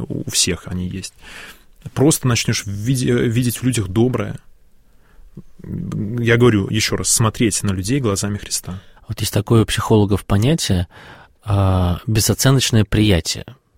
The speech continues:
Speaker 2: Ну, надо разбираться, что это такое, но какой-то вот ближайший смысл его — это вот когда, э, мама или папа к ребёнку относится в первую очередь не на оценки смотрит, а на самого ребёнка. А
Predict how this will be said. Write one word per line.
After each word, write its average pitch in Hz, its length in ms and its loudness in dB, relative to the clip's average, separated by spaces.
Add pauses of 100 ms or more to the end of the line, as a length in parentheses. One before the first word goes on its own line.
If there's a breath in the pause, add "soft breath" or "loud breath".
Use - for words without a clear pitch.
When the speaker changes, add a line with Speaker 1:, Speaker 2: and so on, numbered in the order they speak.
(720 loud breath)
Speaker 2:
Ну, 107 120 4
надо 107 240 4
разбираться, 107 420 4
что - 120 -2
это - 100 -8
такое, 180 420 6
но 98 400 4 (260)
какой-то 101 400 0
вот 92 220 0
ближайший 110 440 6
смысл 139 440 2
его — 95 220 4
это 95 200 -2
вот 92 160 -2
когда, 98 440 2 (500 loud breath)
э, 90 380 2 (1200 loud breath)
мама 92 480 2
или 90 140 0
папа - 320 -2
к - 100 -8
ребёнку 92 400 2
относится 87 580 -2 (460 loud breath)
в 110 140 -10
первую 107 260 4
очередь 104 260 2
не 104 60 2
на 104 120 4
оценки 180 340 2
смотрит, - 420 0
а - 60 0
на 110 80 2
самого 117 320 4
ребёнка. 95 480 2
А - 40 -2